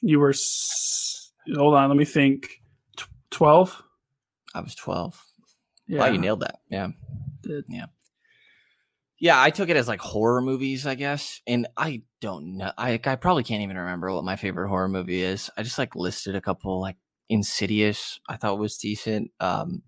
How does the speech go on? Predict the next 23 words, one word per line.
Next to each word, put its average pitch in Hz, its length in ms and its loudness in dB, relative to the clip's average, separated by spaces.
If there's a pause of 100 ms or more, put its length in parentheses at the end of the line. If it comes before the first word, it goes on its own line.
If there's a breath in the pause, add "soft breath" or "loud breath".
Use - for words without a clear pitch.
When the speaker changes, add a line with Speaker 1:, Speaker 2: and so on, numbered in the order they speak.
(100)
Speaker 2:
The - 60 -6
Speaker 1:
Haven't - 20 -14
seen - 0 -
it. - 40 -12
Speaker 2:
Conjuring 107 800 -2 (560)
Speaker 1:
Haven't - 100 -12
Speaker 2:
was 107 100 -4
a - 40 -8
Speaker 1:
seen - 120 -8
it. - 20 -10
Speaker 2:
fun 107 220 0
one. 104 460 -2 (100)
Um, 92 440 -6 (220)
Hush, - 640 -4 (380)
something - 340 -4
Speaker 1:
Haven't 107 60 0
Speaker 2:
I 104 40 2
saw 107 180 -4
Speaker 1:
seen 101 60 -2
it. - 20 -4
Speaker 2:
recently, 107 480 -4
I 104 40 -6
guess. 104 360 -6